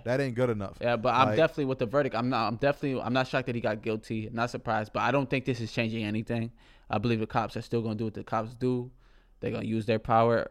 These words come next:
Speaker 2: on black people, and I think they're gonna keep killing. Actually, we've seen it. More videos came out this week of new events.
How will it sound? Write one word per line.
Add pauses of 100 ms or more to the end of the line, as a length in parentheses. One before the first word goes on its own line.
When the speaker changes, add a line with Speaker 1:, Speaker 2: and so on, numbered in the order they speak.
Speaker 2:
on
black
people,
and
I
think
they're
gonna
keep
killing.
Actually,
we've
seen
it.
More
videos
came
out
this
week (260)
of
new
events.